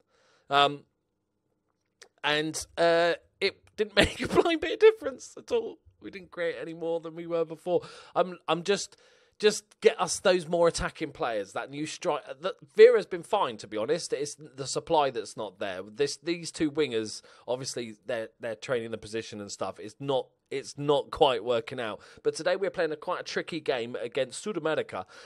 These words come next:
who are fourth, and it's away from home. So we're gonna go back to the flange. Um, and, uh, let me just make sure I've got everywhere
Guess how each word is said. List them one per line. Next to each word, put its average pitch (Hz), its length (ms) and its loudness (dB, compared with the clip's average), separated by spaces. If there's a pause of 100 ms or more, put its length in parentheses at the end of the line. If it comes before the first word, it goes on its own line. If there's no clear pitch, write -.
(140)
who 139 140 -2
are 120 60 2
fourth, 170 580 2
and 139 80 -8
it's 135 160 -8
away 139 260 0
from 127 200 -2
home. 104 440 -2 (200)
So - 160 -2
we're 123 240 -6
gonna 160 300 4 (240)
go 113 500 2 (640)
back - 360 0
to 123 280 -6
the 120 140 -8
flange. 117 760 -2 (340)
Um, 110 520 -2 (1120)
and, 104 400 -8
uh, 104 120 0
let 101 140 -6
me 101 80 -12
just 101 220 -16
make 98 180 -10
sure 104 160 -4
I've 98 180 -8
got 110 240 -4
everywhere 101 640 -6